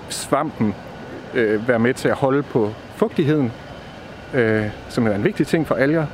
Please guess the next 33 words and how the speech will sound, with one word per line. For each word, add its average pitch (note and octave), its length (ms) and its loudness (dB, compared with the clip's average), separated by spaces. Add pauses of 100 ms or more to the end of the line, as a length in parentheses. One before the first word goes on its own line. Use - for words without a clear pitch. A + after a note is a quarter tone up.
(160)
øh, B2 340 4 (480)
og C3+ 200 2
den C3+ 140 4
kan B2+ 140 2
være B2 100 4
med C#3 120 2
til D#3 100 0
at B2+ 40 -2
beskytte D#3 360 -2
algen C3+ 260 4
mod, G#2 540 4 (140)
øh, G#2+ 160 2 (100)
græsning G#2 500 0
fra G#2+ 300 0
for - 100 -2
eksempel B2+ 300 0
snegle A2+ 540 2
eller G2 200 -2 (420)
andre A#2 300 2 (120)
dyr, A2+ 140 4
der - 80 -2
spiser - 300 -4
alger. A2 240 0 (840)
Så D3+ 180 2
de, G3 280 0 (160)
de G#3+ 100 2
får F3+ 80 4
begge F3+ 220 2
to C#3 220 2
noget C3+ 160 4
ud B2 100 4
af G#2 120 2
det. G2 100 -4